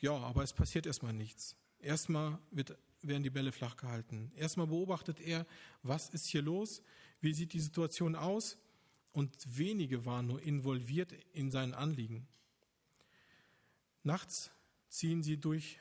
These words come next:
äh, ziehen an den Mauern und schauen sich das Problem an. Dass auch so wenig wie möglich an Leute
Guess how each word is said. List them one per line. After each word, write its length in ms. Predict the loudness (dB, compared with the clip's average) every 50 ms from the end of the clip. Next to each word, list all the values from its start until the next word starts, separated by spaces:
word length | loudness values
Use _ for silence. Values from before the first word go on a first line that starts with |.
| -10 -4
äh, 300 | 0 2 2 2 2 0
ziehen 200 | 0 0 0 2
an 100 | 2 2
den 120 | 2 2 2
Mauern 460 | 2 2 2 0 0 0 -2 -4 -6 -10 _ _ _ _ _ -4
und 140 | -2 -2 0
schauen 220 | 2 2 2 2
sich 140 | 0 -2 -2
das 180 | -2 -2 -2 -2
Problem 400 | -2 -2 0 0 0 0 0 -2
an. 260 | -4 -6 -6 -8 -10 _ _ _ _ _ _ _ _ _ _ -20 -20 -20 -20 -20 -10 -4
Dass 240 | -2 0 2 2 0
auch 220 | 0 -4 -6 -8 -8
so 280 | -4 -2 -2 0 2
wenig 320 | 2 0 0 0 -2 -2 0
wie 40 | 0
möglich 580 | 2 2 0 0 0 -2 -2 -2 -4 -8 -6 -2
an 100 | 0 0
Leute 640 | 2 2 0 0 -2 0 0 0 0 -2 -2 -6